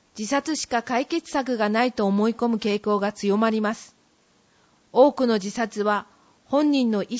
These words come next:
思や選択の結果ではなく、心理的に追い込まれた末の死です。図があります。エヌピーオー法人ライフリンク自殺実態調査より。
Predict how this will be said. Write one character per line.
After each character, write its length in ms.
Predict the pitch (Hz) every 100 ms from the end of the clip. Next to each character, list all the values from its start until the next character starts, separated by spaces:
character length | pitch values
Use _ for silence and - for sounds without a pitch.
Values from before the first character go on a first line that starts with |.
| -
思 80 | 269
や 140 | 214
選 260 | - 233 269
択 220 | 294 277
の 140 | 277
結 200 | 262 247
果 140 | - 277
で 100 | 285
は 140 | 269
な 140 | 226 233
く、 260 | 208 202 - _ _ _ _ -
心 260 | - 269
理 140 | 294 311
的 260 | 302 294
に 140 | 294 -
追 140 | 214
い 20 | 247
込 120 | 311
ま 140 | 311
れ 100 | 311
た 140 | - 214
末 260 | - 214
の 140 | 214 220
死 160 | -
で 100 | 196
す。 240 | 185 - - _ _ _ _ _ _ _ _ _ _ _ _ _ _ _ _ _ _ _ _ _ _ _
図 140 | - 254
が 140 | 320
あ 40 |
り 140 | 277 269
ま 140 | 254
す。 260 | - - _ _ _ _ _ _ _ _ -
エ 80 | 262
ヌ 180 | 311
ピ 280 | 359 330 330
ー 40 | 330
オ 140 | 320
ー 20 |
法 280 | - 311 294
人 320 | 202 175 139 _ _ _ _ _
ラ 180 | 202 247
イ 80 | 311
フ 180 | 349 330
リ 140 | 330
ン 40 | 302
ク 320 | - 202 - _ _ _ _ _ -
自 140 | 226
殺 300 | 320 320 320
実 200 | 302 -
態 200 | 285 285
調 220 | - 285 277
査 200 | 226 208
よ 120 | 185
り。 220 | 160